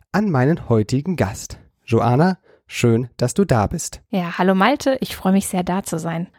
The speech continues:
Speaker 2: Ich werde mich mal ganz kurz vorstellen. Einige wissen das vielleicht schon, andere nicht. Ich bin Maltes Frau, Joanna Weiland. Und ich habe in Wuppertal studiert, da haben wir uns auch kennengelernt. Ich bin Geigerin und spiele hier in Regensburg im Philharmonischen Orchester.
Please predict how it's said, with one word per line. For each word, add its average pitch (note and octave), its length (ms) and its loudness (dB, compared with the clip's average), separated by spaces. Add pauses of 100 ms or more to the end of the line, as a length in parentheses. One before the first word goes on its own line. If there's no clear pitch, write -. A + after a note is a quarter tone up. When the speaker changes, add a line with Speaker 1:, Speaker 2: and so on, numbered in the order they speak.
(160)
Speaker 2:
Ich - 440 -8
werde F#3 200 2
mich F#3+ 200 2
mal F3+ 120 0
ganz A3+ 240 0
kurz - 220 -4
vorstellen. A#3 720 0
Einige G3 480 2 (120)
wissen G#3 280 2
das D4 180 0
vielleicht C#4 320 0
schon, A#3 120 0
andere E3+ 280 4
nicht. G#3 400 0
Ich - 160 -6
bin F3 160 2
Maltes F3 300 0
Frau, E3+ 440 -2 (160)
Joanna E3 380 -4
Weiland. - 420 -6 (140)
Und F#3+ 560 2 (100)
ich - 380 -4
habe F3 480 0
in F#3 260 4
Wuppertal C4+ 460 2
studiert, A3+ 640 -2
da F#3 120 2
haben F#3 140 2
wir F#3 60 -2
uns - 140 -6
auch - 160 -12
kennengelernt. G3 840 -2
Ich - 180 -18
bin F#3 160 2
Geigerin A3+ 440 2 (240)
und G#3+ 440 0 (140)
spiele F#3+ 320 0
hier G#3 160 4
in A3+ 80 0
Regensburg A3 480 0
im G#3+ 60 0
Philharmonischen F#3+ 580 0
Orchester. - 460 -4